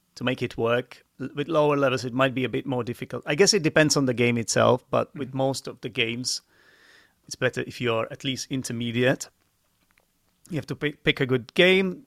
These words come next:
Speaker 1: then I guess you have to have some kind of aim and, uh, think about the, what kind of language the students are going to use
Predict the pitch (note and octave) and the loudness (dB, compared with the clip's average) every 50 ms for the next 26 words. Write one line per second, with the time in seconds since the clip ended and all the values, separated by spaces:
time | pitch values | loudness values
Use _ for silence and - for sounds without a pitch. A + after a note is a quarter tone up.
0 | _ - C3+ B2+ B2 B2+ - C#3 C3+ _ - C3+ A#2+ A#2+ C3+ C3+ - - C#3+ C3+ | _ -12 -10 -10 -10 -12 -14 -18 -20 _ -16 -16 -10 -8 -8 -8 -6 -8 -8 -10
1 | B2+ B2+ - - B2+ B2 B2+ - - B2+ B2+ - - A#2 A#2 A2+ - - D3 C#3+ | -10 -10 -10 -10 -10 -8 -8 -8 -8 -8 -6 -4 -6 -6 -6 -8 -4 0 2 4
2 | C#3+ C#3+ D3 D3+ D3+ - _ - - - - - - - - - _ _ _ _ | 4 2 0 -2 -4 -8 _ -20 -20 -20 -20 -20 -20 -20 -20 -20 _ _ _ _
3 | - C3 B2 B2 B2 B2+ B2 _ _ - B2+ A#2+ A#2 A2 A2+ A#2 - D3 C#3+ C3+ | -2 -2 -2 -2 -6 -10 -12 _ _ -4 -2 0 0 0 -2 -2 -4 -6 -4 -4
4 | C#3 B2+ B2+ C3 C3 B2+ A2+ - - D3+ C#3 - - C3+ B2 B2 A2+ - C#3 D3 | -2 2 4 4 4 4 2 -4 -4 -4 -4 -2 0 0 0 0 0 0 2 2
5 | D#3+ D#3 B2+ C3+ B2+ - - - C#3 - - - C3 B2+ - - B2+ C3 A#2+ C3 | 2 2 -2 -4 -6 -6 -8 -8 -8 -8 -6 -6 -6 -6 -4 -2 -4 -2 -2 -4
6 | B2+ B2+ B2+ - C3 A#2+ C3+ D#3+ F3 F3+ F3 - - | -4 -4 -6 -8 -8 -8 -6 -6 -4 -4 -6 -6 -8